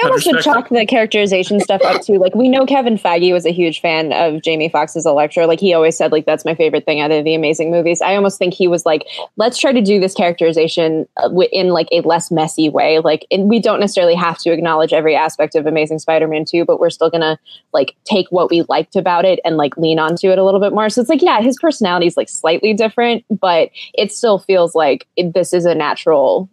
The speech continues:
Speaker 1: way that makes sense for this character. And considering just how much Feige and Fox, like, were fans of what they, what, what they wanted
Speaker 2: Hmm.
Speaker 1: to do.
Speaker 2: Yeah, he was the only one that felt different to me.
Speaker 1: Yeah.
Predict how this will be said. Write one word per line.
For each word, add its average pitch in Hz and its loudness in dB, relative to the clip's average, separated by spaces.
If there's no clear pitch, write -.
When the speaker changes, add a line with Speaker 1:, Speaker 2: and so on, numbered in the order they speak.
Speaker 1:
way 156 0
that 123 -2
makes 123 -4
sense - -6
for - -6
this - -4
character. - -2
And 185 -4
considering 190 0
just 156 -4
how 151 -4
much 147 -4
Feige 143 -2
and - -8
Fox, - -4
like, 139 -2
were 165 0
fans - -6
of 147 -10
what - -2
they, 120 0
what, 127 -2
what 175 -4
they 147 0
wanted 113 -2
Speaker 2:
Hmm. 123 -10
Speaker 1:
to 139 -2
do. - -2
Speaker 2:
Yeah, 156 -4
he 175 0
was 214 -2
the 165 0
only 147 0
one 131 -2
that 113 -6
felt 120 -4
different 127 -6
to 123 -12
me. 123 -8
Speaker 1:
Yeah. - -4